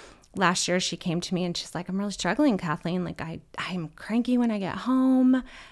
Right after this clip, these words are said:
Um, she now has two young kids and a one-year-old, and I think her oldest is in our kindergarten across the street this year. But I'm like, "You've gotta get some boundaries. You have to be there for your family when you get home too." And it,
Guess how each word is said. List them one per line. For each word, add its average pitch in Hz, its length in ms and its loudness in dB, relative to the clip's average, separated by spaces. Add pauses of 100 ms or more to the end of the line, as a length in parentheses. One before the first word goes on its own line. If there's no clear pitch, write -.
(140)
Um, 170 180 0
she 180 220 -2
now 180 180 2
has 185 300 0
two 202 200 -2
young 180 340 2
kids 190 580 -2
and 165 520 -6
a 180 80 -2
one-year-old, 165 600 -2
and 151 480 -4
I 160 40 -16
think 170 200 -6
her - 140 -6
oldest 165 340 -8
is 175 180 -6
in 170 160 -2
our - 180 -6
kindergarten - 540 -4
across - 320 -6
the - 120 -8
street - 360 -8
this 185 220 -6
year. - 220 -6
But - 200 -4 (560)
I'm 190 80 -4
like, 180 160 -4 (200)
"You've 190 220 -10
gotta 190 240 -4
get 196 280 -8
some 185 220 -4
boundaries. 190 540 -4
You 196 100 -4
have 185 260 -6
to 185 80 -10
be 185 120 -6
there 165 200 -4
for - 120 -12
your 175 120 -8
family 160 380 -6
when 160 140 -6
you 170 80 -8
get - 220 -10
home 156 240 -6
too." 170 320 -4
And 156 240 -4 (400)
it, - 260 0